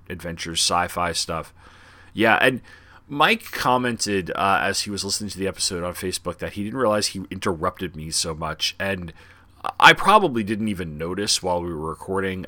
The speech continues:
Um, I did listen to the episode, and I, I'm like, "I guess," but, um, it was funny 'cause I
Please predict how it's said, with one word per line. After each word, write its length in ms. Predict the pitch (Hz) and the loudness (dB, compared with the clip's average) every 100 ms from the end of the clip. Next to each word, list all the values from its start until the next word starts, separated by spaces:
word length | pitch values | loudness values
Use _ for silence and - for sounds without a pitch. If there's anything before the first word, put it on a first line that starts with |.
| - | -6
Um, 220 | 85 85 | -6 4
I 140 | 107 | 6
did 160 | 127 127 | 6 4
listen 240 | 123 120 | 2 2
to 20 | 104 | 2
the 80 | |
episode, 300 | 95 104 - | 0 0 -2
and 120 | 104 95 | -2 -4
I, 100 | 90 | -4
I'm 140 | 87 | -6
like, 200 | 92 87 - - | -8 -8 -14 -6
"I 140 | 85 | -6
guess," 500 | 87 - 80 110 - | -6 -4 -2 2 2
but, 320 | - 92 85 - - - | 2 -2 -2 -6 -20 -8
um, 220 | 90 90 | -6 -2
it 60 | 113 | -2
was 160 | 123 | 0
funny 200 | - 147 | 2 2
'cause 160 | 117 - - | 0 -2 4
I 260 | 117 123 | 4 4